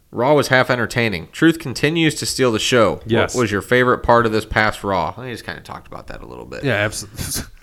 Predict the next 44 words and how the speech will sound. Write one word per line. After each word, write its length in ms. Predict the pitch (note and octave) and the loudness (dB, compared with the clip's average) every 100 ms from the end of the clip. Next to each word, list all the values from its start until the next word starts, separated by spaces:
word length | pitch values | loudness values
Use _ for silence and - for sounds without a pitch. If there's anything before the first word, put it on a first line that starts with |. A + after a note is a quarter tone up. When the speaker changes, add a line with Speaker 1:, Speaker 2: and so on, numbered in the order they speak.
| - | 0
Speaker 1:
But, 240 | B2 - - | 0 0 -4
I 60 | |
mean, 580 | A#2+ A#2 A2 - - - | -4 -4 -4 -12 -16 -6
pick 160 | - C3 | -2 0
a 60 | |
favorite 320 | - A#2+ G2 - | 2 2 0 0
part. 340 | G#2+ F#2+ - | 2 2 0
I 80 | F#2 | -4
would 100 | F#2+ | -4
assume 260 | F2+ A2+ G2+ | -6 -8 -6
for 80 | |
you 220 | F2+ G#2 G2+ | -4 0 0
it 20 | |
would 80 | F#2 | -2
have 80 | |
been 140 | F2 E2+ | -6 -8
the 100 | C2+ | -4
opening 440 | F2+ F2+ E2+ E2 | -4 -4 -8 -8
as 120 | E2+ | -8
they 100 | F2 | -10
go 160 | E2 E2 | -10 -10
through 140 | - | -10
the 100 | D2+ | -12
set. 560 | - - F2 D#2+ - _ - | -8 -6 -4 -4 -8 _ -12
I 60 | |
mean, 300 | F#2 F2+ F2 | -8 -8 -8
you 180 | F2+ G2 | -4 -2
had 160 | F#2 F2+ | -2 -2
me 100 | D#2+ | -6
watch 320 | D#2+ E2+ F2+ | -6 -4 -4
that. 360 | D#2 D2 D#2 - _ _ _ - | -10 -8 -10 -12 _ _ _ -10
Speaker 2:
Dude, 240 | G#3 G2 | -8 -6
it, 80 | G2 | -6
I 40 | |
Speaker 1:
So 240 | - - - | -4 -2 -2
Speaker 2:
mean, 140 | D#3+ | -4
'cause 160 | - C3 | -4 -4
I 80 | B2+ | -2
didn't 200 | C#3+ B2 | -2 -4
expect 380 | - F3+ G3 | -6 -8 -8
it. 120 | G#2 F#2+ | -10 -12
It 100 | A#2 | -10
was 140 | A#2 | -4
awesome. 320 | C#3+ F#3 G2+ | -2 -4 -6